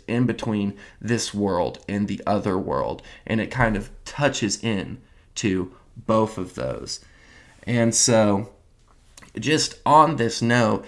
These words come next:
I will read a quote from, uh, Secret Machines Gods.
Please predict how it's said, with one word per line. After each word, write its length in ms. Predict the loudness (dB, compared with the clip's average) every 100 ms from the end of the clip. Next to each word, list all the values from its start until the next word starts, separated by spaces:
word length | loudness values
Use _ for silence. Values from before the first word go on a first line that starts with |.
| -16 -4
I 100 | 4
will 380 | 4 6 2 0
read 420 | 2 4 4 0 -2
a 180 | -4 -4
quote 440 | -4 2 4 4 -2
from, 500 | -4 -2 0 -2 -6 -16 -20 -4
uh, 260 | 0 0 -2
Secret 400 | -2 -2 0 -2
Machines 420 | -2 -2 -2 -4
Gods. 500 | -2 -2 0 -2